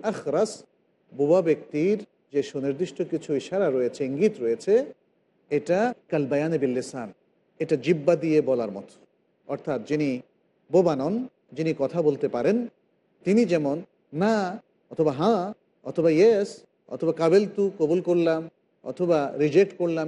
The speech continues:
ইত্যাদি নানা কথা বলে নিজের এক্সপ্রেশনগুলো শেয়ার করেন, আর বোবা ব্যক্তি শেয়ার করে তার ইশারার মাধ্যমে। ফলে একজন বোবা নন, সুস্থ এমন ব্যক্তির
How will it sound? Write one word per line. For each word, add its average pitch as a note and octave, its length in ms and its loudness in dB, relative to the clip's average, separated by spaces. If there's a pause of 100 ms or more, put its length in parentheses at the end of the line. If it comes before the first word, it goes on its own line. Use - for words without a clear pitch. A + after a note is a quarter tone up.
ইত্যাদি E3+ 320 -2 (440)
নানা D#3 220 2 (100)
কথা F3+ 160 2 (100)
বলে C#3 140 2 (240)
নিজের C#3+ 260 0
এক্সপ্রেশনগুলো F#3 580 0 (100)
শেয়ার D3+ 240 2
করেন, D#3+ 200 4 (1300)
আর A2 120 -2 (580)
বোবা E3 280 4
ব্যক্তি A3 280 0
শেয়ার G3 240 -2
করে G3 180 0
তার C#3 160 0
ইশারার B2 340 -8
মাধ্যমে। G#2 340 -14 (680)
ফলে G3+ 240 6 (300)
একজন C#3+ 340 0 (580)
বোবা D#3 300 4
নন, F#3+ 140 -2 (120)
সুস্থ - 240 -8 (180)
এমন E3+ 140 -2 (100)
ব্যক্তির C#3+ 460 0